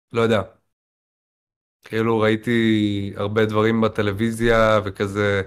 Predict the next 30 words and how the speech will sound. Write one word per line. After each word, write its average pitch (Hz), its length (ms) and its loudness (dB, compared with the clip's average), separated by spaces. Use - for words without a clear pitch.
את - 100 -20
הסרט 107 380 -2
הזה 104 180 -4
של 107 180 -2
עמוס 104 280 -2
גיטאי, 110 520 0
והיה 104 220 2
את 104 140 -4
הסרט 104 400 -4
הזה, 104 500 0
היה 104 100 -2
כל 110 160 -2
מיני 110 200 0
דברים 107 340 0
על 104 80 2
רבין 107 460 2
וכזה. 101 380 0
ולא 120 840 6
יודע, 226 300 6
הכל 165 260 2
ביחד 196 500 4
כזה, 120 380 0
זה, 101 540 -2
זה 113 240 0
מטריד, 170 420 2
אחי, 113 160 -4
מה 110 160 0
אני 143 100 -2
אגיד 101 180 -6
לך? - 160 -16